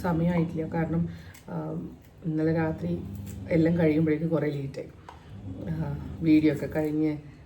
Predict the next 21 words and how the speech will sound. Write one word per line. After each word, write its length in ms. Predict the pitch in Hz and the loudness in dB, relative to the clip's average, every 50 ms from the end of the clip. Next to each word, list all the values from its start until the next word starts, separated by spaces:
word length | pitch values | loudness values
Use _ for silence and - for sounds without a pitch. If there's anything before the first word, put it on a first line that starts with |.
| - - - | -20 -8 0
കുളിയൊക്കെ 320 | 170 165 160 156 160 160 165 | 4 6 8 8 6 6 2
കഴിഞ്ഞ് 420 | 160 - 160 156 156 160 160 165 | 0 0 -2 -2 0 2 2 4
വന്നപ്പോഴേക്കും 800 | 160 156 151 156 156 151 - 151 156 151 - - 156 147 - - - | 4 4 2 2 0 0 0 2 2 2 2 2 0 -4 -6 -8 -10
ഒത്തിരി 300 | - - - - 214 202 | -12 -4 0 2 2 4
ലേറ്റായി. 340 | 170 143 135 - - - - - - - - - - - - - - - - - | 4 2 0 -2 -8 -12 -12 -14 -20 -20 -20 -20 -20 -20 -20 -20 -20 -20 -10 -4
പിന്നെ 260 | - 160 147 147 151 | -2 -2 -2 -2 -2
പുളിയിഞ്ചി 380 | 151 - 160 151 151 156 156 160 | -2 0 0 2 2 2 2 0
എപ്പോൾ 220 | 151 - - 160 | 0 -2 -2 -4
ഉണ്ടാക്കണം? 580 | 147 139 139 143 - 143 135 135 135 - - - - - - - - - - - - - - - - - - - - - - - - - - - - - - - - - - - - - - - - - - - - - - - - - - - - - - | -4 -4 -4 -6 -6 -6 -8 -8 -8 -10 -10 -12 -12 -12 -12 -12 -12 -12 -12 -12 -14 -14 -16 -16 -18 -20 -20 -20 -20 -20 -20 -20 -20 -20 -20 -20 -20 -20 -20 -20 -20 -20 -20 -20 -20 -20 -20 -20 -20 -20 -18 -16 -14 -14 -12 -12 -12 -12 -12 -12 -12 -12 -8
അപ്പോൾ 120 | - 175 | -4 -2
അശ്വിൻ 220 | 185 175 - 208 180 | -2 -2 0 0 2
പറഞ്ഞു, 180 | 185 170 185 | 2 2 2
"ടെൻഷൻ 340 | 202 - 208 214 214 - 202 | 2 2 2 2 2 2 2
അടിക്കണ്ട, 340 | 190 165 160 170 160 156 156 170 202 - - - - - - - - - | 4 4 4 4 4 2 2 2 0 -4 -8 -18 -20 -20 -20 -12 -4 -2
ഇന്നുണ്ടാക്കിയാൽ 680 | 165 185 202 208 190 175 156 156 156 151 - 165 160 | 0 2 2 4 4 4 2 2 0 -2 -2 -2 -2
മതി, 360 | 156 151 143 139 156 185 - - - - - - - - | -2 -2 -4 -4 -4 -4 -4 -6 -10 -10 -10 -10 -8 -4
അതൊന്നും 200 | - 175 175 180 | -2 0 2 4
വലിയ 180 | 170 156 151 160 | 4 4 4 2
കാര്യമല്ല" 480 | 160 - 160 147 147 156 160 156 147 151 | 0 0 -2 -2 0 0 -2 -2 -2 -4
എന്ന് 120 | 151 165 | -6 -6
പറഞ്ഞു. 240 | 156 143 - - | -8 -10 -12 -14